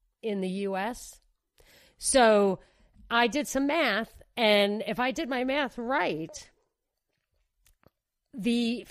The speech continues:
fatal accident rate among Ubers is twenty-five percent, the fatal accident rate of the general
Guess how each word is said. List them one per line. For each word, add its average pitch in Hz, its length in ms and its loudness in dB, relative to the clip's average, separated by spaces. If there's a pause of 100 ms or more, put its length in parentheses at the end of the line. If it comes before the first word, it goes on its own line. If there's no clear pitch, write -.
fatal 285 680 -2 (840)
accident 208 720 -4
rate 185 500 -4 (160)
among 208 340 -2
Ubers 202 540 -4
is 208 260 -6
twenty-five 220 1080 -6
percent, - 760 -12 (200)
the 196 80 -4
fatal 190 360 -6
accident 170 460 -10
rate 156 280 -8 (640)
of 151 100 -8
the 175 100 -2
general 175 560 -4